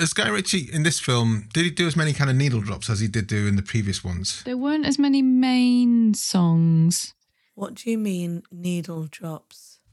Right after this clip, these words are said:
Speaker 1: As in, like, the soundtrack, were there, was there, was there the Fool's Gold? Was there the, um,
Speaker 3: Oh, I see.
Speaker 2: No.
Speaker 1: Hundred Mile High City?
Speaker 3: Well, there
Speaker 1: Okay.
Speaker 3: were some good songs in it, I have to say. I, I, there were songs I listened to and I was like, "Hmm, I wonder what that is. That sounds quite good.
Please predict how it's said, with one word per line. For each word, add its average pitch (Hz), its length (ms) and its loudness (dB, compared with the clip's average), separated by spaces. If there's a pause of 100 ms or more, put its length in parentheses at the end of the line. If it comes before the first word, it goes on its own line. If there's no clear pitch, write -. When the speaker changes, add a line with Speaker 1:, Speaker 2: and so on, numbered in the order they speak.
(140)
Speaker 1:
As 117 100 2
in, 127 80 2
like, 120 140 0
the 101 60 -6
soundtrack, 123 600 0
were 120 80 2
there, 110 220 0
was 120 160 0
there, 117 120 0
was 117 200 0
there 120 100 0
the 110 80 0
Fool's 110 300 -2
Gold? 101 320 0
Was 107 160 0
there 110 120 0
the, 104 280 0
um, 95 420 2 (140)
Speaker 3:
Oh, 202 260 -2
I 185 100 -6
see. 202 360 2
Speaker 2:
No. 190 460 4 (460)
Speaker 1:
Hundred 127 240 2
Mile 117 200 2
High 110 180 2
City? 98 480 -2 (500)
Speaker 3:
Well, 349 120 0
there 320 100 2
Speaker 1:
Okay. 349 80 2
Speaker 3:
were - 60 2
some 349 180 0
good 427 160 0
songs 392 380 2
in 392 80 0
it, 247 160 -2
I 254 40 2
have 359 180 0
to - 120 -2
say. 339 240 0
I, - 140 -6 (120)
I, 302 120 0 (160)
there 302 140 -4
were 311 80 0
songs 349 260 -2
I 320 60 -2
listened 302 300 -4
to 233 120 0
and 208 100 0
I 214 60 2
was 220 120 -4
like, 208 220 0 (680)
"Hmm, 320 260 -4 (260)
I 208 80 -2
wonder 180 220 -2
what 226 180 -4
that 339 240 0
is. 214 220 -6
That 233 180 -6
sounds 285 260 -2
quite 175 300 -8
good. 196 360 -6